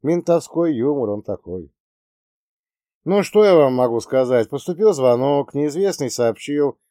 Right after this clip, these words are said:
в дачном поселке находится гражданин Маслов. Сотрудники выехали на место происшествия. По поводу всего этого у меня есть некоторые мысли.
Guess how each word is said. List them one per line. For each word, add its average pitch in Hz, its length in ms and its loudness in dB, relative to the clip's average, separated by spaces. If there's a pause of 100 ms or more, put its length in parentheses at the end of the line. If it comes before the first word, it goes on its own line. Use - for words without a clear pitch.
(120)
в - 40 -4
дачном 165 360 2
поселке 135 560 -2
находится 139 480 -4
гражданин 107 440 -6
Маслов. 92 480 -8 (1200)
Сотрудники 180 600 2
выехали 160 400 0
на 131 120 0
место 151 320 -4
происшествия. 101 760 -6
По 110 140 -2
поводу 170 360 -2
всего 160 300 -4
этого 143 300 -4
у 110 40 -6
меня 127 160 -4
есть 127 220 -6
некоторые 135 420 -8
мысли. 92 460 -12